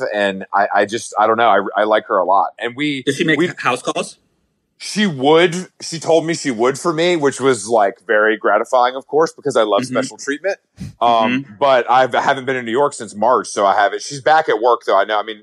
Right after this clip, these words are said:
Speaker 1: the, the barbershop is open. You know, I think it's just, like, a capa-, like you said, it's, like, weird, and there's capacity issues and all that stuff. So
Speaker 2: Maybe I should go to her, though.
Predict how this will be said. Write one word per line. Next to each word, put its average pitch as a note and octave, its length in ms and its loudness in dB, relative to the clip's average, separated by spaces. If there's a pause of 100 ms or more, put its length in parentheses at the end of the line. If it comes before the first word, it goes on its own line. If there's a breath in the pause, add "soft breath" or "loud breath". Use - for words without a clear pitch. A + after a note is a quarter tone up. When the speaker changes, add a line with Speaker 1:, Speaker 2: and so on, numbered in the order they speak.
(160)
Speaker 1:
the, G#2 200 -4
the G#2+ 80 -20
barbershop A#2 540 2
is G#2 100 -8
open. G2 460 -4
You F#2+ 100 -14
know, F2+ 80 -4
I - 20 -10
think F2+ 160 -14
it's - 100 -14
just, - 140 -14
like, F#2 120 -4
a F2 60 -16
capa-, F2+ 320 -2
like F#2+ 140 0
you G2 60 -16
said, E2 260 -2
it's, D#2+ 160 -12
like, F#2 140 -4
weird, E2+ 380 -4
and D#2+ 140 -8
there's E2+ 180 -10
capacity E2+ 520 -2
issues D#2 380 -16
and D#2+ 80 -14
all C#2+ 180 -4
that C2+ 80 -4
stuff. B1+ 320 -2
So - 140 -4
Speaker 2:
Maybe C#3+ 180 2
I F#3 60 0
should F#3 180 -4
go C3 160 0
to F3 120 0
her, G#2+ 120 0
though. G2 240 -6